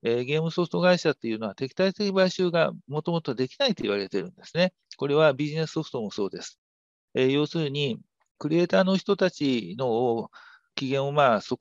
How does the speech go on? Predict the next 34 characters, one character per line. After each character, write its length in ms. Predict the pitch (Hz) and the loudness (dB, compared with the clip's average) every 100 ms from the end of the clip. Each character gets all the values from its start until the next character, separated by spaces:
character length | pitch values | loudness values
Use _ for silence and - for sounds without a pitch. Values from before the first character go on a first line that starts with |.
| 139 | -4
ね 120 | 147 | -2
る 80 | 147 | 2
よ 120 | 120 | 2
う 20 | |
な、 140 | 107 95 - - | 0 -2 -6 -6
あ、 360 | 107 104 101 | -4 -4 -4
こ 100 | - | -4
と 340 | 120 123 104 - | 0 2 0 -2
が 260 | 110 104 135 | -2 0 -2
あ 40 | |
っ 60 | - | -2
た 300 | - 113 - - | -2 -2 -2 -2
場 140 | 123 | 0
合 60 | 120 | 0
に 120 | 139 | 2
は、 220 | 143 - _ _ | 2 2 _ _
そ 120 | - | -4
の 140 | 135 135 | -4 -4
人 240 | - 127 | -6 -6
た 60 | 110 | -4
ち 120 | - | -2
は 80 | 139 | -2
す 140 | - | -2
ぐ 80 | 143 | -8
に 100 | 131 | -6
辞 120 | 104 | -6
め 100 | 113 | -4
て 180 | 127 120 | 0 0
別 220 | 104 117 | 0 -4
の 120 | 151 160 | -4 0
会 160 | 170 | 0
社 140 | - | 0
に 80 | |
移 40 | 165 | -4